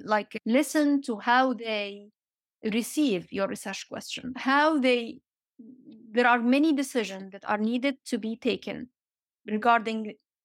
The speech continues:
the study design, regarding the number of patients needed, regarding the study settings, that will not be solved unless they had this clinical understanding of how the magnitude of the problem at the clinical site.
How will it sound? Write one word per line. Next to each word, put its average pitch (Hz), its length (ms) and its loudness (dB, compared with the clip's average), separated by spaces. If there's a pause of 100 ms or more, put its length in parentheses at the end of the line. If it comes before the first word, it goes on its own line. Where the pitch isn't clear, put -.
(100)
the 214 140 -2
study 240 320 2
design, 185 520 2
regarding 202 720 -2 (380)
the 214 120 -2
number 247 320 4
of 247 140 -4
patients 220 320 -2
needed, 190 480 -6
regarding 208 480 -2
the 202 340 -2
study 247 320 0
settings, - 640 -4 (720)
that 247 240 0
will 254 80 4
not 269 340 2
be 302 140 0
solved 254 480 0 (420)
unless 220 680 -4 (120)
they 220 200 -4
had 214 340 0
this 214 320 -6
clinical 247 400 0
understanding 196 880 -6 (500)
of 196 140 -10
how 226 600 2
the 208 100 -8
magnitude 208 480 -4
of 185 100 -8
the 196 80 -6
problem 196 460 0
at 190 160 -2
the 202 80 -12
clinical 190 360 -14
site. - 400 -20